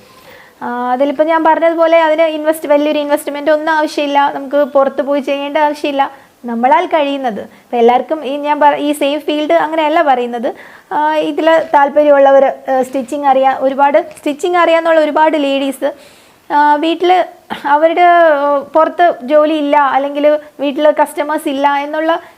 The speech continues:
രീതിക്കൊക്കെ ഇരിക്കുന്നുണ്ട്. അപ്പം അതൊന്നും വ്യക്തമായിട്ട് ഒരു കൃത്യമായിട്ടൊരു പ്ലാനിങ്ങിലൂടെ, ആ, ഇതൊന്ന് സ്റ്റാർട്ട് ചെയ്ത് കഴിഞ്ഞാൽ ഒരുപാട് പേര് ഞാൻ കാണുന്നുണ്ട്. ഒരു ബൊട്ടിക്ക് തുടങ്ങുക, സ്റ്റിച്ചിങ് സെന്റർ തുടങ്ങുക, ഒരു ആ-, ആറ് മാസം അതിനുള്ളിൽ അതങ്ങ് പൂട്ടി പോവുക.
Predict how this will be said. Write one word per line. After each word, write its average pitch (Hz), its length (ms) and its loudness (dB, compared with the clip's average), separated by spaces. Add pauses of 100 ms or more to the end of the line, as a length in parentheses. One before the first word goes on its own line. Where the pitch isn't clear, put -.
(100)
രീതിക്കൊക്കെ 339 460 0
ഇരിക്കുന്നുണ്ട്. 285 580 -4 (480)
അപ്പം 302 260 0 (140)
അതൊന്നും 294 500 -2
വ്യക്തമായിട്ട് 330 600 0
ഒരു 339 280 2
കൃത്യമായിട്ടൊരു 370 540 2
പ്ലാനിങ്ങിലൂടെ, 349 920 0 (320)
ആ, 277 400 2
ഇതൊന്ന് 311 340 0
സ്റ്റാർട്ട് 294 380 0
ചെയ്ത് 311 220 2
കഴിഞ്ഞാൽ 247 300 0
ഒരുപാട് 392 360 2
പേര് 359 160 0
ഞാൻ 339 200 -4
കാണുന്നുണ്ട്. 294 400 0
ഒരു 285 100 0
ബൊട്ടിക്ക് 285 600 0 (120)
തുടങ്ങുക, 285 380 0
സ്റ്റിച്ചിങ് 285 400 -8
സെന്റർ 285 240 0
തുടങ്ങുക, 269 460 -2 (320)
ഒരു 330 360 0
ആ-, 294 100 2
ആറ് 311 260 2
മാസം 302 460 -2
അതിനുള്ളിൽ 294 420 0
അതങ്ങ് 277 340 -2
പൂട്ടി 277 300 -4
പോവുക. 226 380 0